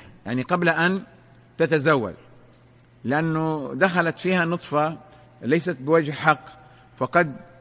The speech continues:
تحمل، قد كذا، وما ينبغي للمسلم أن يسقي بمائه زرع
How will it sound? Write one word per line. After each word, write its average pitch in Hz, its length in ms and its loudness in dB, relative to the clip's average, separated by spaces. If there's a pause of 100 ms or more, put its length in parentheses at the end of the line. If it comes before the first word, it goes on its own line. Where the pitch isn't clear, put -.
(160)
تحمل، 151 420 2
قد 156 180 -2
كذا، 143 420 0 (340)
وما 180 260 4
ينبغي 165 340 4
للمسلم 170 520 -2
أن 165 120 -2
يسقي 170 360 0
بمائه 165 560 0
زرع 170 540 4